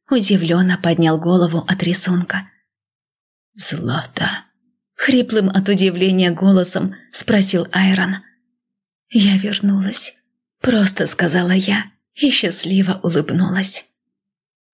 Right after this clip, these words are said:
«Вот теперь всё точно будет хорошо. И чтобы звёзды нам не пророчили, я знала, что моя семья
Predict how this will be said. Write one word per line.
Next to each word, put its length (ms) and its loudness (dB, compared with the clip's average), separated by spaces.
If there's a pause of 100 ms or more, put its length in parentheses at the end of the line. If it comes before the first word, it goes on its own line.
(120)
«Вот 180 2
теперь 640 -4 (260)
всё 300 -2
точно 520 -2
будет 280 -6
хорошо. 600 -2 (500)
И 140 2
чтобы 420 0
звёзды 480 0
нам 300 4
не 100 4
пророчили, 840 -2 (200)
я 220 0
знала, 480 -2 (300)
что 300 -4
моя 400 4
семья 560 0